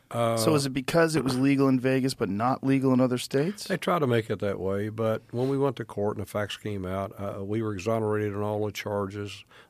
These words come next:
Speaker 1: There was one charge. The, the vote was eleven to one to acquit us.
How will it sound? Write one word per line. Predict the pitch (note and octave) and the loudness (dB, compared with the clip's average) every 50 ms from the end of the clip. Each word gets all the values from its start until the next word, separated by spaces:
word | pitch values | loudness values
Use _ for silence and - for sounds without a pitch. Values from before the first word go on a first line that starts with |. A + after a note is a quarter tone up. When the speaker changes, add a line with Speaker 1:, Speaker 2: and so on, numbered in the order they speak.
| _ - | _ -4
Speaker 1:
There | G#2 | -4
was | G#2 F#2+ | -4 -2
one | G2+ G#2+ A#2 A2+ G#2+ | 0 0 0 0 0
charge. | G#2 - - G2+ G#2 G#2 G2+ G2+ G2 F#2+ - - | -2 -2 0 0 0 0 -2 -2 -4 -8 -10 -10
The, | - F2+ F#2+ F#2+ F#2+ | -10 -8 -8 -8 -8
the | F#2 G2+ | -10 -8
vote | F2+ G2 G#2+ G#2+ A2 | -4 -2 -2 -2 -2
was | G2 G2 F#2 | -4 -6 -6
eleven | F#2+ F#2+ G2+ G#2 G#2+ G#2 G#2+ G2+ | -6 -4 -2 -2 -2 -2 -4 -4
to | F#2+ | -6
one | F#2 F#2 F#2+ G#2 G#2 G2 G2 | -4 -4 -4 -4 -4 -4 -4
to | F#2+ | -6
acquit | F#2 F2+ - - G#2+ G#2 F#2+ | -8 -10 -8 -6 -4 -2 -2
us. | G2 F#2+ G2 - - | -2 -4 -4 -8 -10